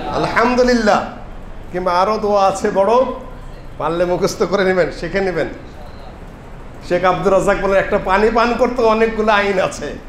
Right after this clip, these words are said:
অনেকগুলো বিধান আছে, আমল তবে সোজা।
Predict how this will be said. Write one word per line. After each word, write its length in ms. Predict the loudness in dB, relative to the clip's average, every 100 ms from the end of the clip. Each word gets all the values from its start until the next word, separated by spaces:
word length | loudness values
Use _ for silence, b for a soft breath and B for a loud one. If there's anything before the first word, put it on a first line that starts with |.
| -16 -16 -10
অনেকগুলো 460 | -4 -4 -4 -2 -2
বিধান 400 | -2 -2 0 0
আছে, 380 | 0 -4 -10 -12 -16 -20 -20 -20 -18 -16 -12
আমল 500 | -4 0 4 4 2 -2 -10 -16 -18 -8 -2
তবে 180 | 0
সোজা। 340 | 0 2 2